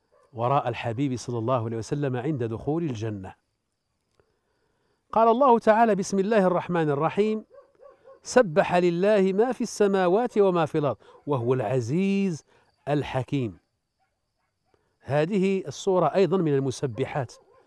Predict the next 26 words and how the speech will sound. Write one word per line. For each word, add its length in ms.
وقد 300
ذكرنا 300
في 100
السورة 460
التي 300
قبلها: 500
"سبح 500
لله 420
ما 240
في 100
السماوات 760
وما 280
في 140
الأرض، 200
وهو 360
العزيز 640
الحكيم"، 640
أي 100
أنه 440
سبحانه 560
وتعالى 560
يسبح 640
له 500
جميع 760
أهل 320
الأرض 560